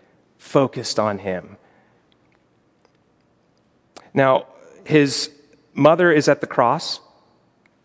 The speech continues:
His disciple John is at the cross. It tells us, if you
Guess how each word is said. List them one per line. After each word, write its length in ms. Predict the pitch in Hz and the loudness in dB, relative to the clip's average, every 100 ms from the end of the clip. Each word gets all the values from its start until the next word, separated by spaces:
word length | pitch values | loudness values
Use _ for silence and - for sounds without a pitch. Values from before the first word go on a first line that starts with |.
| - | -2
His 300 | 131 117 104 | 0 0 -2
disciple 560 | - 127 - 135 135 123 | -4 -4 2 2 2 -2
John 280 | 120 117 | 2 2
is 140 | 117 117 | 0 -2
at 120 | - | -4
the 40 | |
cross. 500 | 113 113 101 127 - - _ _ _ | -4 -2 0 -2 -8 -18 _ _ _
It 100 | - | 0
tells 260 | 160 160 151 | 2 2 4
us, 300 | 147 - - | 0 0 -4
if 120 | 123 123 | -4 -2
you 160 | 127 | -6